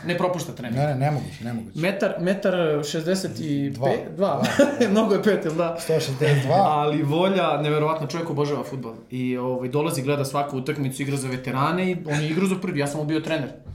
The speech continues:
Speaker 1: I <laughs> koliko trenira, čovjek bi pomislio nešto će da nauči. Znanje je ograničeno uvek isto, <laughs> ne može da napreduje, to je to, limit. I jednom igramo mi protiv prvoplasiranog na tabeli i sad to je policajac, oni fini momci, kulturni, tu kao iz centra grada, jel?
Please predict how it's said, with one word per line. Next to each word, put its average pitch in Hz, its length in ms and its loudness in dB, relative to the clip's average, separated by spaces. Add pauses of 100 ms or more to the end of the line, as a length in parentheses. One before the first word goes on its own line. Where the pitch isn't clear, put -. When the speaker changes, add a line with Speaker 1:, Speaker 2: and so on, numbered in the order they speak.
(920)
Speaker 1:
I 135 200 0 (280)
<laughs> - 320 0
koliko 190 320 0
trenira, 196 520 2 (120)
čovjek 175 200 -2
bi 175 80 0
pomislio 175 380 -2
nešto 165 200 -2
će 151 120 -8
da 151 100 -4
nauči. 151 440 -2 (320)
Znanje 147 300 0
je 170 60 2
ograničeno 175 500 2
uvek 175 240 4
isto, 185 240 4 (160)
<laughs> 202 140 6
ne 220 80 4
može 220 220 4
da 196 100 2
napreduje, 190 460 2
to 196 100 2
je 190 120 2
to, 180 120 2
limit. 160 400 0 (600)
I 143 120 -2
jednom 156 280 0
igramo 160 300 0
mi 160 160 0
protiv 139 360 -6
prvoplasiranog 135 720 -2
na 120 60 -4
tabeli 131 380 -4
i 135 40 -2
sad 135 320 -8
to 120 220 -8
je 117 100 -10
policajac, 117 580 -6
oni 110 180 -8
fini 117 280 -6
momci, 113 360 -8
kulturni, 107 540 -10
tu 95 100 -14
kao 92 160 -12
iz 92 60 -14
centra 101 300 -14
grada, 104 260 -8
jel? 110 160 -8